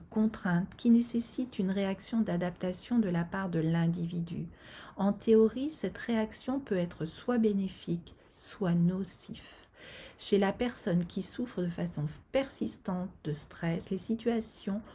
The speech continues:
ont tendance à accentuer la douleur. D'ailleurs, le stress est souvent associé à des émotions comme la colère, l'agressivité, l'anxiété, la démoralisation, ou à des manifestations telles que des tensions, des contractures musculaires qui peuvent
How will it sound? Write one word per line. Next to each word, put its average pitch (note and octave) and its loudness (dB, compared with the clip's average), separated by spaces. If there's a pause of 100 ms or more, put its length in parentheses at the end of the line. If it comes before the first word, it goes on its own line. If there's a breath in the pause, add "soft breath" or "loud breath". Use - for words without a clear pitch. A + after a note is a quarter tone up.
(120 loud breath)
ont A3 4
tendance G#3+ 0
à E3 -2 (220)
accentuer E3+ -2
la D3+ -2
douleur. D3 -6 (1000 loud breath)
D'ailleurs, F#3+ 4
le G3 6
stress A3 -2
est F#3+ -4
souvent F3 -2
associé F3 0
à F#3 2
des E3 2
émotions F#3+ 2
comme D#3+ 0
la D#3 0
colère, G#3 0
l'agressivité, F3+ 0
l'anxiété, G#3 0
la D#3 2
démoralisation, E3+ 0 (680 loud breath)
ou A3+ 4
à A3+ 8
des G#3+ 8
manifestations G#3+ 0
telles G#3 -4
que F3+ -4
des F3 0
tensions, G#3 -4
des F3 -4
contractures E3+ -4
musculaires F3 0
qui A3 -2
peuvent E3+ 0